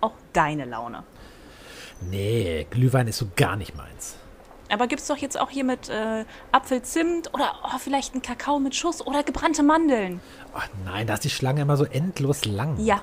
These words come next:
Speaker 1: weil die so lecker sind. Die sind immer noch ganz frisch und warm.
Speaker 2: Nee, die sind heiß. Da verbrennst du nämlich immer den Mund. Und außerdem brauchen wir jetzt erstmal Geschenke. Deswegen sind wir ja auch hier.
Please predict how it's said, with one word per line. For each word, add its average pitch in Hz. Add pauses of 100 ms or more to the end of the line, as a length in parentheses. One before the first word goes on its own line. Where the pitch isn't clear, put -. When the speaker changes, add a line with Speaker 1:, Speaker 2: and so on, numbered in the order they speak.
Speaker 1:
weil 208
die 190
so 180
lecker 185
sind. 180
Die 214
sind 202
immer 214
noch 220 (120)
ganz 269
frisch -
und 233
warm. 196 (260)
Speaker 2:
Nee, 156 (180)
die 120
sind 117
heiß. 175 (160)
Da 107
verbrennst 113
du 127
nämlich 123
immer 156
den 143
Mund. 147
Und 123
außerdem 139
brauchen 117
wir 113
jetzt -
erstmal 107
Geschenke. 95 (220)
Deswegen 123
sind 87
wir 87
ja 76
auch 87
hier. 95